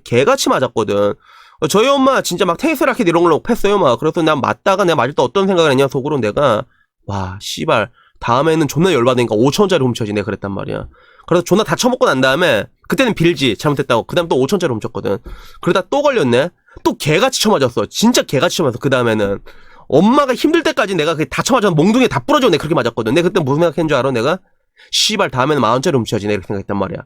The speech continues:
그게 나한텐 복수였던 거야. 그래서 그, <laughs> 그래서 결국에는 만 원짜리 훔쳤지. 만 원짜리 훔치다가 결국엔 또 걸렸어. 또 걸렸어.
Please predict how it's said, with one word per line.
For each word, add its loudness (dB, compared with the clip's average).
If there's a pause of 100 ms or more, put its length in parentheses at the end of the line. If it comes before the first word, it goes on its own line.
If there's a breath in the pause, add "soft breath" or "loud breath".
(160 soft breath)
그게 2
나한텐 -2
복수였던 -4
거야. -6
그래서 -4 (380 loud breath)
그, 4 (160)
<laughs> -20
그래서 -2
결국에는 -2
만 0
원짜리 2
훔쳤지. -2
만 2
원짜리 -2
훔치다가 0 (920 loud breath)
결국엔 0
또 0
걸렸어. -2 (200)
또 2
걸렸어. 0